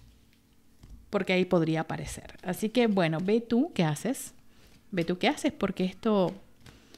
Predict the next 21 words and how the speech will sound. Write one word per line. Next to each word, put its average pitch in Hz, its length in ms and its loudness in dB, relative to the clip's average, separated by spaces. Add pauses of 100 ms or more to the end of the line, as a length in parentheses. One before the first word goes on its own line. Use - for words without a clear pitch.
(380)
esta 339 200 0
persona 330 260 2
es 330 60 -2
como 247 180 4
que 202 80 -4
está - 180 -6
ahí. 277 320 -2 (1400)
Y 220 100 4
eres 269 240 6
tú 277 300 4
el 185 180 2
que, 208 360 2 (460)
tu 220 120 8
mente, 202 360 10
mejor 180 300 2
dicho, 190 300 2
la 202 160 4
que 196 420 2
como 185 240 0
que, - 280 -4 (200)
mm, 214 280 6